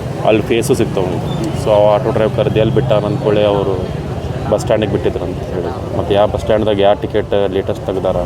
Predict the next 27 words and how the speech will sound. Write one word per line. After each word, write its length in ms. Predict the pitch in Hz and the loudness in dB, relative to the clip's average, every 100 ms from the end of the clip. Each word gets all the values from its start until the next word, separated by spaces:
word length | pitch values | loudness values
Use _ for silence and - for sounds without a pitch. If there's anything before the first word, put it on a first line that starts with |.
| 90 - - - | -4 -4 -4 0
ಅವೆಲ್ಲ 180 | 98 107 | 2 2
ಇನ್ಫಾರ್ಮೇಷನ್ 480 | 98 - 104 101 | 2 0 -2 -2
ತೊಗೊಂಡು 280 | 98 98 98 92 92 - - 113 | -4 -2 -4 -4 -6 -6 -6 0
ಭಾಳ 220 | 117 156 | 4 4
ಒಂದು 360 | 165 160 151 139 131 123 113 104 - 104 | 4 2 2 2 4 4 2 0 -4 -2
ಬ್ಯೂಟಿಫುಲಿ 840 | 127 123 170 156 147 135 123 113 | 0 0 0 2 4 4 4 2
ಇನ್ವೆಸ್ಟಿಗೇಟ್ 480 | 110 110 113 107 110 | 0 -2 -2 -4 -2
ಮಾಡಾರೆ 400 | 98 90 87 104 | -4 -4 -4 -4
ಪೊಲೀಸರು. 340 | 101 107 101 | -4 -2 0
ಏನನ್ನ 200 | 107 110 | 0 0
ಎದಕ್ಕೆ 320 | 98 - 107 | -2 0 0
ಕೇಳಬೇಕು, 440 | 120 120 98 95 107 - - - 104 - - 117 | 2 2 2 0 -4 -4 -6 -6 -6 -6 -2 0
ನಮಗೆ 300 | 120 123 120 123 120 120 117 113 - - - - 104 | 2 4 4 4 4 4 4 0 -2 -10 -12 -8 -2
ದುಃಖ 180 | 131 - | 0 2
ಇತ್ತು, 300 | 160 156 143 | 2 2 2
ಕಳುವಾಗಿತ್ತು, 500 | 127 151 143 135 147 | 2 4 2 2 4
ಆದ್ರೆ 420 | 143 131 139 139 | 4 4 4 2
ಇಷ್ಟು 260 | 143 - 175 | 2 -2 -2
ಫಾಸ್ಟ್ 360 | - 151 170 | 2 2 4
ಅವರು 440 | 165 160 160 156 156 | 2 4 4 4 4
ಈಗ 240 | 147 139 | 2 2
ಇನ್ವೆಸ್ಟಿಗೇಟ್ 560 | 139 131 147 147 147 131 | 2 2 0 0 -2 0
ಮಾಡಿದ್ದು 340 | 139 139 139 | 0 0 -4
ಸರ್ಪ್ರೈಸ್ಕ್ಕಿಂತ 720 | 139 117 147 156 143 - 147 | -2 0 2 2 0 -2 0
ಭಾಳ 180 | 147 123 | 2 2
ಖುಷಿನೂ 360 | 123 - 127 131 | 2 0 0 0
ಐತಿ. 220 | 101 98 | 0 -2